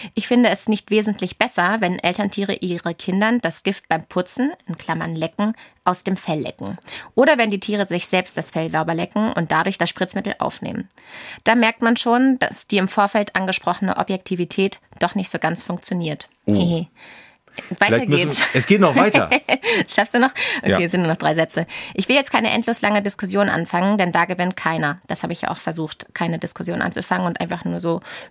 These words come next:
Speaker 1: möglichst beide Seiten darzustellen. „Leider gibt es bei den konventionellen und auch bei den Biobetrieben immer auch schwarze Schafe, die das Bild in der Öffentlichkeit beschädigen. Dies wird auch in den Medien meistens nur mit negativen Schlagzeilen befeuert.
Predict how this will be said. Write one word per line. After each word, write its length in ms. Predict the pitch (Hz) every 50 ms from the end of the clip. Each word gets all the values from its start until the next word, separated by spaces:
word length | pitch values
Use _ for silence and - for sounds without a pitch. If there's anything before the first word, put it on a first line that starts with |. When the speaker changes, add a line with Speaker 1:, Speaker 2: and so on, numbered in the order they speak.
| - 202 202
Speaker 1:
möglichst 680 | 226 240 240 - 220 202 196 190 - - - - - - _
beide 240 | - 175 175 180 185
Seiten 360 | 170 175 165 165 - - 180
darzustellen. 600 | - 143 - - - - - - - - - - - - - - - -
„Leider 200 | - 214 233 240
gibt 220 | 233 240 - -
es 80 | 226 -
bei 80 | - 202
den 120 | 208 208
konventionellen 600 | - 220 208 220 214 226 - - 214 202 196 202 -
und 280 | - 277 330 330 -
auch 160 | - 180 175 -
bei 140 | - 175
den 180 | 170 175 175 170
Biobetrieben 600 | 180 185 185 180 180 180 - - - 208 202 196
immer 300 | - - 220 226 214 -
auch 80 | - 180
schwarze 400 | - - - 170 170 - - 190
Schafe, 340 | - - 196 180 180 - 175
die 80 | 170
das 180 | 170 175 170 -
Bild 200 | - 180 185 -
in 60 | 202 185
der 140 | 175 -
Öffentlichkeit 600 | - - - 180 - 185 180 - - - 165 - -
beschädigen. 580 | 190 185 - - 170 165 - 147 - 170 175 - - - - - - -
Dies 180 | - 247 - -
wird 160 | - - -
auch 120 | - 190 -
in 60 | 190
den 120 | 180 180
Medien 360 | 175 180 190 196 208 208 214 190
meistens 420 | 170 175 196 - - 311 - -
nur 100 | 185 185
mit 120 | 180 175 -
negativen 420 | 185 180 185 185 - - 185 185
Schlagzeilen 480 | - - - 170 - - - 185 180 180
befeuert. 520 | 190 - - - 160 156 - - - -